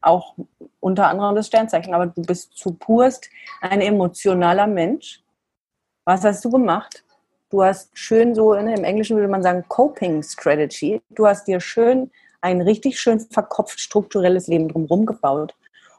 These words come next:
um sich nicht immer und immer und immer wieder verletzen zu lassen, was natürlich hin und wieder trotzdem passiert ist. Aber was haben wir gemacht?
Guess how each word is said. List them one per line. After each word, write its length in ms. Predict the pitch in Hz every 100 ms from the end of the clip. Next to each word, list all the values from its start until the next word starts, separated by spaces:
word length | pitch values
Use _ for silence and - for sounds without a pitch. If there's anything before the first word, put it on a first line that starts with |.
| _
um 260 | 190 196 214
sich 320 | 214 220 - _ _
nicht 360 | 175 170 - -
immer 300 | 220 247 254
und 160 | 240 -
immer 260 | 196 190
und 180 | 220 220
immer 280 | 196 208 180
wieder 400 | 208 185 156 156
verletzen 520 | - 160 160 - 220
zu 120 | 220
lassen, 320 | 220 220 285 240
was 160 | 170
natürlich 260 | 175 175 160
hin 180 | 185 175
und 120 | 175
wieder 180 | 196 226
trotzdem 380 | 202 185 -
passiert 400 | 180 214 - 269
ist. 160 | 185 -
Aber 240 | 170 165 156
was 240 | 175 -
haben 160 | 185 180
wir 80 |
gemacht? 420 | 190 220 254 -